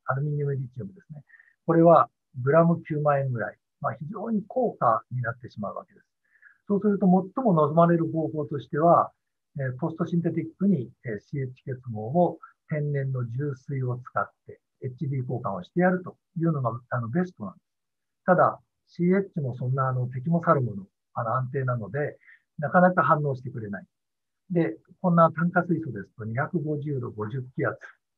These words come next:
アリン解状態までこう持っていかないとなかなか反応してくれないというな、あの、難点があるわけです。高温、高圧、強酸、強塩基。こういったことがどうしても必要になって、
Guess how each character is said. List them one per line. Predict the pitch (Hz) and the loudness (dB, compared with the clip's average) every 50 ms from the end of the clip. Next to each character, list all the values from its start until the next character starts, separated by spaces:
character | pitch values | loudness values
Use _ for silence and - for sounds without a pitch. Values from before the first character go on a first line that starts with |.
| _ _ _ | _ _ _
ア | 143 139 | 0 2
リ | 156 185 208 | 2 2 2
ン | 214 208 | 2 2
解 | - 208 202 196 180 | 2 2 2 4 2
状 | 196 196 170 | 0 0 0
態 | - 139 113 110 | 0 -2 -2 -2
ま | 101 95 | -4 -6
で | 92 - | -8 -12
こ | _ 113 | _ -10
う | 113 | -8
持 | 120 139 | -6 -6
っ | 139 | -6
て | - - | -8 -10
い | 120 | -10
か | - 101 | -8 -8
な | 101 98 | -6 -8
い | 98 | -10
と | - - | -10 -12
な | 98 107 110 | -10 -8 -4
か | - 170 | 0 0
な | 170 175 | 0 2
か | 170 160 151 143 - _ | 2 2 2 2 0 _
反 | - 135 131 127 | -8 -6 -6 -6
応 | 120 | -6
し | - | -8
て | - 127 | -10 -12
く | - 123 | -12 -10
れ | 117 113 | -8 -6
な | 113 107 | -6 -6
い | 107 104 | -8 -8
と | _ 107 | _ -18
い | 104 101 | -16 -14
う | 101 | -12
な、 | 107 110 - - | -10 -12 -10 -10
あ | - 110 | -8 -8
の、 | 101 92 92 - _ _ - - - - - | -8 -8 -10 -12 _ _ -20 -20 -20 -14 -8
難 | 147 135 127 127 | -6 -4 -4 -4
点 | 123 117 110 | -4 -6 -4
が | 104 98 | -4 -6
あ | 98 | -6
る | 95 | -6
わ | 92 92 | -10 -14
け | - - | -16 -20
で | - | -20
す。 | - _ _ _ _ _ _ | -20 _ _ _ _ _ _
高 | 156 151 151 147 147 147 | -2 0 0 0 0 -2
温、 | 131 127 | -4 -6
高 | - 135 131 123 | -6 -4 -2 -4
圧、 | 120 123 - _ _ - | -4 -6 -10 _ _ -8
強 | - 139 131 127 | -8 -6 -6 -6
酸、 | 135 127 123 123 | -6 -6 -6 -6
強 | - 127 123 120 | -6 -6 -6 -6
塩 | 113 107 104 | -6 -8 -10
基。 | - _ _ _ _ _ _ _ _ _ _ _ _ | -14 _ _ _ _ _ _ _ _ _ _ _ _
こ | 202 214 | 2 2
う | 214 | 2
い | 208 | 2
っ | 214 | 2
た | - 196 | -2 -4
こ | - 208 | -4 -2
と | - 226 | 0 2
が | 190 143 | 2 2
ど | 120 143 170 180 214 | 2 0 -2 -2 -4
う | 180 | -6
し | - | -4
て | - | 0
も | 208 175 135 | 0 0 0
必 | 127 - - 143 | -2 -6 -6 -4
要 | 131 127 | -4 -2
に | 127 123 | -2 -2
な | 120 123 123 | -2 -4 -6
っ | - - _ _ - | -8 -10 _ _ -2
て、 | 151 - 110 104 | -2 -2 -2 -4